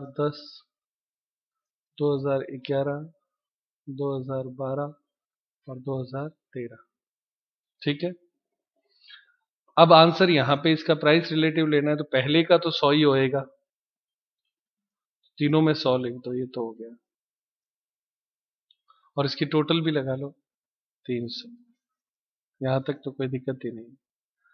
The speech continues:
अब कैसे calculate होगा बच्चों? chain base है, याद एक ही बात रखनी है, chain base है,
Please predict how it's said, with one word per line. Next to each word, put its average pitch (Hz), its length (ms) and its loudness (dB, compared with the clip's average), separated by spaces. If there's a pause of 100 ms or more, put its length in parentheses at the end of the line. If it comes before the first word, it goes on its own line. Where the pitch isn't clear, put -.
(960)
अब 190 220 10
कैसे 202 280 6
calculate 170 500 4
होगा 139 220 0
बच्चों? 139 300 -4 (480)
chain 196 300 10
base 156 320 6
है, 107 140 -10 (300)
याद 160 280 10
एक 185 140 8
ही 196 100 2
बात 170 240 10
रखनी 160 280 2
है, 165 140 4
chain 165 300 4
base 165 260 2
है, 156 100 2